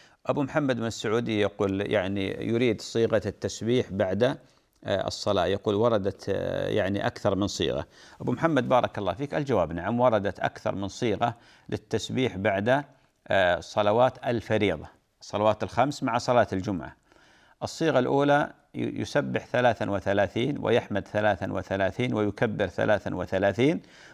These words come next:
ويقول تمام المائة: "لا إله إلا الله وحده لا شريك له، له الملك وله الحمد وهو على كل شيء قدير". واضح؟ اكتبوا هذه أبو محمد وغيرك يكتبها، اكتبوها.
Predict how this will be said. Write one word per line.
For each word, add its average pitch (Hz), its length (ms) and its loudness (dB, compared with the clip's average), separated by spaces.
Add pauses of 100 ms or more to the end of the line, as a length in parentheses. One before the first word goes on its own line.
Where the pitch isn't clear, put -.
(120)
ويقول 120 440 0
تمام 113 400 0
المائة: 113 360 0
"لا 107 480 4
إله 104 420 2
إلا 107 280 0
الله 101 360 2
وحده 92 520 -2
لا 107 140 4
شريك 101 420 -2
له، 92 300 2
له 104 180 2
الملك 107 360 0
وله 101 220 2
الحمد 139 260 0
وهو 113 140 6
على 101 160 4
كل 101 200 -2
شيء 78 220 -4 (100)
قدير". - 240 -8 (600)
واضح؟ 127 480 4 (320)
اكتبوا 156 380 2
هذه 104 180 6
أبو 95 140 -2
محمد 85 360 -8 (460)
وغيرك 127 500 4
يكتبها، 127 440 2
اكتبوها. 160 520 0